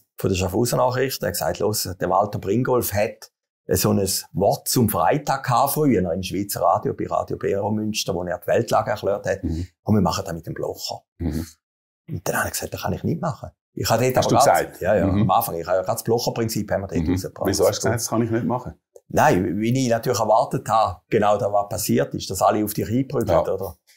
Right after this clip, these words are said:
Speaker 1: Und dann hat er gesagt, «Komm, wir gehen mal zum Blocher heim.» Da weiss ich noch, es war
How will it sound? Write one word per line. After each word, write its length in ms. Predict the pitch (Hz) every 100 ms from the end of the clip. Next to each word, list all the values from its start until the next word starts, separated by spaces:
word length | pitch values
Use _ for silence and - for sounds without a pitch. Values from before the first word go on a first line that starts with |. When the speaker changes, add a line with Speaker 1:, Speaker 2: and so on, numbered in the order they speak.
| _ _ _ _ _ -
Speaker 1:
Und 160 | 90
dann 100 | 78
hat 120 | 101
er 40 | -
gesagt, 220 | - -
«Komm, 140 | 107
wir 60 | 87
gehen 220 | 87 98 78
mal 120 | 87
zum 160 | -
Blocher 400 | - 87 - 95 90
heim.» 180 | - 87
Da 100 | 87
weiss 200 | 110 -
ich 60 |
noch, 140 | 104 95
es 120 |
war 40 | 92